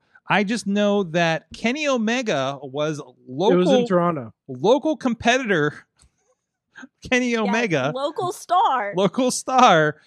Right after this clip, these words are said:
Speaker 1: trying to make it in a Ring of Honor against these pros. I think both of them,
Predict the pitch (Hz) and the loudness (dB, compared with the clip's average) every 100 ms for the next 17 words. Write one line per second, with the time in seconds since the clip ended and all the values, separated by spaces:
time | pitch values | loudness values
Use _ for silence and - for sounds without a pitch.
0 | _ - 208 208 190 185 202 233 233 226 | _ -4 -2 0 -2 -2 -2 -2 -2 -2
1 | 226 226 202 220 240 226 220 240 247 196 | -2 -4 -4 -4 -4 -6 -6 -6 -4 -4
2 | 180 165 180 - 208 208 - - 247 269 | -6 -6 -10 -8 -8 -8 -10 -4 -2 0
3 | 247 139 139 147 151 208 147 185 233 220 | 0 -2 -2 -4 -4 -6 -6 -6 -6 -4
4 | 180 143 135 123 | -4 -2 -6 -12